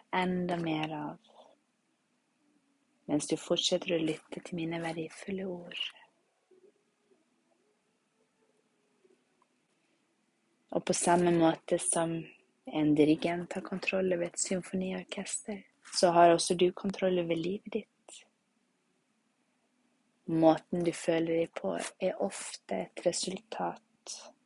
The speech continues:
av dine tanker. Derfor lærer du å ta kontroll over tankene dine.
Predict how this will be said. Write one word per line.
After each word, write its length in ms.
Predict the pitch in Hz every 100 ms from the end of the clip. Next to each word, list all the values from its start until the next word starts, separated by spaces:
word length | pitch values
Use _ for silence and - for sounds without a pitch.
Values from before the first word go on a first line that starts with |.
| _ _ -
av 160 | 147
dine 320 | 151 143 165 190
tanker. 640 | - 180 196 _ 226 208 - - _ _ _ _ _ _ _ _ _ _ _ _ _ _ _ _ _ _ -
Derfor 320 | 156 151 -
lærer 320 | 160 147 156
du 140 | 156 160
å 60 | -
ta 60 | 170
kontroll 560 | 185 175 - 226 202
over 140 | 160 151
tankene 460 | 156 160 - 165 151
dine. 320 | - 160